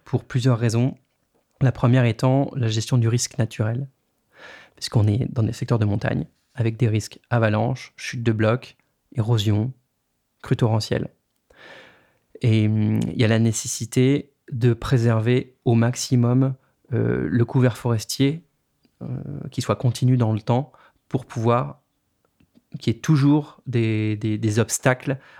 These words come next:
à la, ou des freins à la, à l'expression de ces, de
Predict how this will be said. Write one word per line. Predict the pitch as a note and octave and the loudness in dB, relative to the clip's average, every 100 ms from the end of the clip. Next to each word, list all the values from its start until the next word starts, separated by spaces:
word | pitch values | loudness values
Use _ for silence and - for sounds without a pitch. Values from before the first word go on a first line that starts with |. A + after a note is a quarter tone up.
| - | -10
à | A#2 A2+ | -4 -2
la, | A2 A2 A#2 - - | -2 -2 -2 -4 -6
ou | A2+ | -4
des | A2 | -4
freins | G#2+ - B2+ C3+ B2+ | -4 -2 0 0 -4
à | A#2 A2 | -4 -2
la, | A2 | 0
à | A2+ - F#2+ - | -2 -4 -8 -6
l'expression | A2+ - - A#2+ - B2+ | -6 -8 -4 -2 0 0
de | B2 | 0
ces, | - A2+ A#2 B2 | -2 -4 -2 -4
de | C#3 | -6